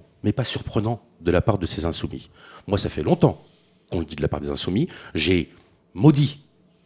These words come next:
à une époque vraiment, la nupes, maudit pourquoi ? Parce que je crois que ces insoumis et certains écologistes, ne les oublions pas, où est la surprise ?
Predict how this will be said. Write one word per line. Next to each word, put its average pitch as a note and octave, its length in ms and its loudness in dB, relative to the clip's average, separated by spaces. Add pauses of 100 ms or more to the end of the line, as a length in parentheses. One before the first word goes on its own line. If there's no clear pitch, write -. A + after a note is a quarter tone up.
à E2+ 120 0
une E2+ 100 2
époque E2+ 220 2
vraiment, E2+ 260 2
la D#2+ 100 2
nupes, F#2+ 180 2 (680)
maudit A#2 280 6
pourquoi ? - 460 -4 (280)
Parce - 140 0
que E2 120 -2
je D2 120 -6
crois C#3 200 0
que - 80 -6
ces G2+ 160 2
insoumis F#2+ 400 -2 (240)
et D#3+ 100 6
certains A2+ 320 0
écologistes, F#2 600 -2
ne F2 40 -4
les E2 140 -2
oublions D#2+ 300 -4
pas, E3 260 2 (400)
où G#3+ 140 6
est - 20 8
la C3+ 80 4
surprise ? D2+ 540 -2